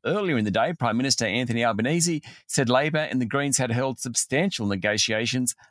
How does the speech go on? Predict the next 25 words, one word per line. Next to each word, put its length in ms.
over 260
the 160
legislation. 840
Story 260
number 180
three, 460
yesterday 440
Woodside 520
C 320
E 60
O 100
Meg 180
O'Neill 500
alleged 460
protesters 720
and 220
a 80
film 420
crew 360
trespassed 640
at 140
her 200
home. 440
Turns 240
out 280